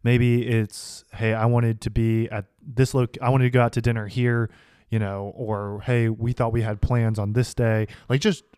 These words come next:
stupid conflict that shouldn't happen, but yet is happening. So with regards to that specific type of general conflict, how do believers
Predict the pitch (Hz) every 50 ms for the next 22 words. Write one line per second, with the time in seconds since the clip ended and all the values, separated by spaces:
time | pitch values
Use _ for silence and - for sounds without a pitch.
0 | _ _ - - - - - 170 170 - 127 110 - - - 104 98 98 95 -
1 | 110 104 101 98 - - - - 107 104 104 - - - 147 160 147 131 110 95
2 | 110 110 117 117 - 160 165 170 - - - - _ - - - 120 120 135 131
3 | 120 - - _ _ _ _ _ 135 131 123 - - 117 101 90 - 104 95 98
4 | 95 95 95 95 - - - - _ - - 127 120 117 - 139 123 165 156 139
5 | - - 117 117 - 123 120 123 120 - - - - - 123 113 117 98 - -
6 | 107 107 - 107 98 95 - 117 110 113 117 113 107 - - 110 101 101 95 -
7 | 104 98 98 - - - - - _ _ _ - 113 120 127 123 117 - 110 107
8 | 113 135 156 143 117 107 101 101 110 113 - -